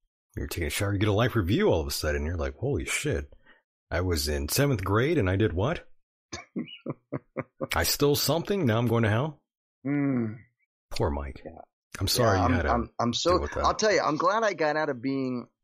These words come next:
Speaker 2: the religious person I was, but at the same time, I'm still recovering from a lot of what I learned. Um, but at this, in point, at this point in my life, like, for example, when I had the last few bouts of cancer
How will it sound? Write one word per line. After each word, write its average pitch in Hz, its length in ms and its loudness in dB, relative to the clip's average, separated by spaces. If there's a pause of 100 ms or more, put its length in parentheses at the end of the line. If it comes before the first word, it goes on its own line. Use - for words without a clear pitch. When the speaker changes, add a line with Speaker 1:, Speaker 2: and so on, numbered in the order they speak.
(140)
Speaker 2:
the 117 60 -6
religious 117 440 -4
person 107 340 -4
I 101 120 -2
was, 110 600 0
but 123 120 0
at 120 100 -2
the 120 80 -4
same 185 280 -2
time, 127 420 -2 (440)
I'm 135 260 -2
still 127 560 -4 (360)
recovering 117 800 -2 (200)
from 107 220 -2
a 101 60 -2
lot 104 260 0
of 95 100 -6
what 98 160 -2
I 98 100 -2
learned. 113 480 -2 (520)
Um, 98 560 -4 (300)
but 147 100 2
at 151 140 2
this, 175 180 0 (220)
in 143 180 2
point, 139 280 0 (100)
at 117 100 -2
this - 140 -2
point 143 160 -2
in 120 60 -2
my 117 100 0
life, 135 260 2
like, 120 160 -4 (120)
for 131 100 -4
example, 110 360 -4
when 113 120 -2
I 110 100 -2
had 120 140 -2
the 110 80 0
last 123 300 0
few 123 280 0 (520)
bouts 120 420 -2
of 101 120 -10
cancer 127 580 -6